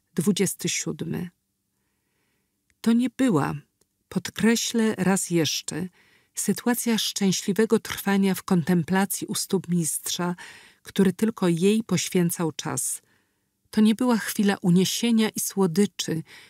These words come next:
mistycznych darów nadprzyrodzonych. To był moment ciemnej doliny, być może oschłości duchowej,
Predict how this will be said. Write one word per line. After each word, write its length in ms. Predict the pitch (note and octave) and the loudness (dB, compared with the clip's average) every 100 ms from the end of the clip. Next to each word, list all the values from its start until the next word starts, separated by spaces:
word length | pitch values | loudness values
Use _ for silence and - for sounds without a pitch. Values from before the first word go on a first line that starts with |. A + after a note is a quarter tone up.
| _ - | _ 2
mistycznych 720 | G3+ - A#3+ - - G#3 F3+ | 2 2 -4 -4 -2 0 2
darów 560 | C#3 F#3 E3+ E3+ - - - - | 2 2 2 0 -2 -10 -20 0
nadprzyrodzonych. 1300 | F3+ F3+ - - - G3 F#3 D#3 D#3 D3+ D3+ E3+ - - _ _ _ _ _ _ _ | 2 2 0 -6 -2 2 2 2 -2 0 -2 -4 -10 -12 _ _ _ _ _ _ _
To 120 | A#3 | 0
był 260 | F#3+ A#3 F#3+ | 4 4 4
moment 800 | G3 G#3 G3+ G3+ G3 - - - _ _ | 4 4 4 4 2 -2 -8 -10 _ _
ciemnej 500 | - - F#3 F3 E3+ | -6 0 4 4 2
doliny, 600 | D3+ E3 D#3+ D3 C#3 E3+ F3 _ _ _ _ _ _ _ - _ | 2 -2 0 0 0 -4 -6 _ _ _ _ _ _ _ -20 _
być 180 | F#3+ F#3 | -2 2
może 340 | G3 G3+ G#3 | 2 2 -2
oschłości 720 | - - - G3+ F3+ - - | -4 -6 0 2 2 -2 -2
duchowej, 680 | E3+ E3 - D#3+ D#3+ E3 E3+ | -2 -2 0 0 0 -2 -4